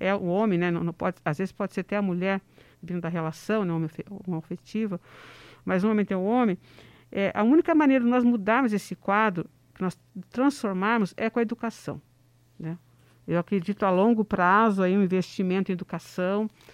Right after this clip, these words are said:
é, nos bancos escolares, a gente começar a discutir essa dis-, é, essa questão do papel da mulher, do papel do homem,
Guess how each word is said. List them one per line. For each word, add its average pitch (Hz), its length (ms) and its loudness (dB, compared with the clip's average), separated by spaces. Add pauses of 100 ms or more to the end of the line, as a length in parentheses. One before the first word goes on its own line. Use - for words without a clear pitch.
(360)
é, 165 460 -6
nos 180 140 -6
bancos 196 300 -8
escolares, 180 580 -4
a - 20 -12
gente 208 180 -2
começar 220 440 -4
a 254 40 0
discutir 262 840 -4
essa 214 240 -8
dis-, - 160 -18 (100)
é, 185 260 -6
essa 190 200 -8
questão 180 400 -6
do 196 100 -4
papel 220 800 2
da 208 180 -2
mulher, 185 600 0
do 196 100 -8
papel 196 320 -6
do 190 140 -6
homem, 185 520 -2